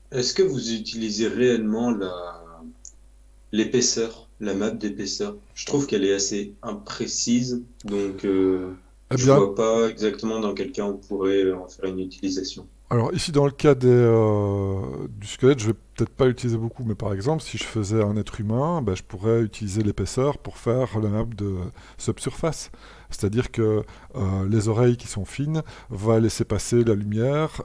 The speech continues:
Speaker 2: euh, les doigts qui sont plus fins va laisser passer la lumière, et donc on peut faire des maps, euh, de ce type-là avec l'épaisseur, donc c'est assez, euh, intéressant quand même.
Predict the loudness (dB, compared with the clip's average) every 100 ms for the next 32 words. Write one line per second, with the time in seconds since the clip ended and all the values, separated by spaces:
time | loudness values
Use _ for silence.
0 | -4 -2 0 0 0 2 0 -2 -10 -10
1 | -6 -2 0 2 2 0 0 -2 -2 0
2 | 0 0 0 0 -2 -4 -4 -4 -6 -6
3 | -4 0 0 0 0 -2 -2 -2 -2 -2
4 | -6 -14 -6 -6 -6 -4 2 2 2 -2
5 | -4 -2 0 0 -4 -2 -2 0 2 2
6 | 2 0 -2 -2 -4 -4 -6 -4 -6